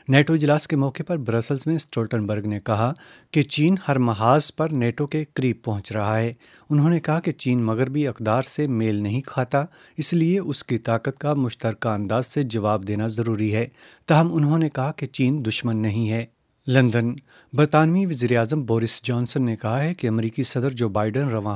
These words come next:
ہفتے روسی صدر ولادیمیر پوٹن کو چند سخت پیغامات دیں گے۔ انہوں نے کہا کہ روس اور برطانیہ کے تعلقات میں کوئی بہتری نہیں آئی ہے۔ نیٹو اجلاس سے قبل جانسن کا کہنا تھا کہ وہ ہمیشہ پر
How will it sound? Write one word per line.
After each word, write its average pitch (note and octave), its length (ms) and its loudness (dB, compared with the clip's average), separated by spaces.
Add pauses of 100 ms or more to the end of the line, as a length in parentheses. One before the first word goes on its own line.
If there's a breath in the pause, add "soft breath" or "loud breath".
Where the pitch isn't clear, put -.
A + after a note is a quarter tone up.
ہفتے A#2 300 0 (420 soft breath)
روسی E3 240 2
صدر E3 260 2
ولادیمیر A#2+ 440 2 (100)
پوٹن D3+ 320 -4
کو D#3+ 160 -4
چند A#2 400 -2
سخت - 440 -4
پیغامات G#2+ 480 0
دیں A2 300 0
گے۔ A2+ 160 2 (480 loud breath)
انہوں D#3+ 240 6
نے F3+ 100 4
کہا E3 220 0
کہ E3 120 -4
روس B2 300 0
اور C3 80 2
برطانیہ A2+ 540 -2 (100)
کے C3 80 -6
تعلقات G#2+ 640 -4
میں D3+ 200 -2
کوئی C3+ 180 0
بہتری G#2+ 440 -4
نہیں A#2 300 0
آئی G#2+ 200 0
ہے۔ A#2 160 -2 (420 loud breath)
نیٹو D3 240 6
اجلاس D3+ 300 6
سے D3+ 140 -4
قبل D#3+ 240 0
جانسن A#2+ 460 0
کا G#2+ 160 -4
کہنا A#2+ 300 -4
تھا D#3+ 180 -2
کہ C#3 220 -6
وہ G#2+ 140 -4
ہمیشہ A2 340 -2 (160)
پر C3 100 -2